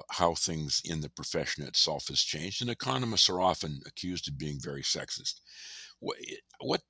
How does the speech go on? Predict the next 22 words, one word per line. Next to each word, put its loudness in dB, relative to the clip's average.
I, 6
I 2
don't, 0
not -2
quite 2
sure 2
how 2
to -2
put -4
this, 2
but 0
how 6
do 2
you 0
feel 4
about 8
the 0
way 6
you 2
historically 2
were -4
treated 4